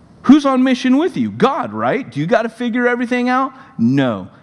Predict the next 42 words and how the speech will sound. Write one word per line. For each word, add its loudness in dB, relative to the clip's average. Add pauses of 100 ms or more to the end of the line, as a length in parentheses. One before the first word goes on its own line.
Do 0
you 2
need 0
God 2
to -8
turn -4
up -4
supernaturally -2 (260)
and 0
get -2
you 0
out 2
of -4
a -4
bunch -2
of -6
jams 0
and 0
open 0
up -4
doors 0
of -2
opportunity? -2 (220)
Yes, -2 (200)
and -4
he 2
will 0
do 2
that. -10 (360)
Make 4
sure 0
that -2
you 2
are 2
regularly 0
praying. -2
I -2
know 2
all 0
of -2
this -2
sounds -2